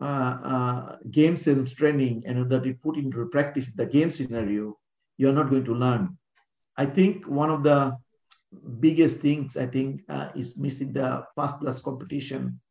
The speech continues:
not on a regular basis. We need to make it stronger. If need be, you bring overseas players to give them a chance to play against other first class teams. This can be done. Dhaka Premier League is one of the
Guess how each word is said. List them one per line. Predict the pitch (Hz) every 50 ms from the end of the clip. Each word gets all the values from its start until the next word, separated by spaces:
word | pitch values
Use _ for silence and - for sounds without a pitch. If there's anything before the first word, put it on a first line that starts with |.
| _ _ _ _ - -
not | 131 147 160 151 156
on | 139 135
a | 139 123
regular | 139 143 - 147 143 143 131
basis. | - 135 127 135 131 127
We | 135 139
need | 139 135 131
to | 147
make | 139 135 135 -
it | - 127 123
stronger. | 123 - - 135 135 120 123
If | - 160 156 156 - 156
need | 147 160 151 147
be, | - 147
you | 143 131 143 135
bring | - 143 151 151 143 147
overseas | 143 143 147 135 147 151 143 -
players | - 180 196 202 170 - -
to | - 156 143 131 135 - _ _ _ _ _ _ _ - -
give | 131 175 180 143
them | 156 165 156
a | 143
chance | - 160 160 180 185 - - -
to | 143 139
play | 139 160 170 170 160 151
against | - 156 156 156 143 147 - - _ _ -
other | 147 156 160 160 -
first | 160 156 151 -
class | 160 156 131 127
teams. | - 190 185 147 123 - - - - - _ _ _ _ -
This | 175 196 190 -
can | 165 143 135
be | 135 143
done. | - 135 139 147 131
Dhaka | 135 156 - 202 196 190
Premier | 170 165 160 156 147
League | 143 131 135
is | 127 127 135
one | 135 147 147 135
of | 123
the | 123 131 123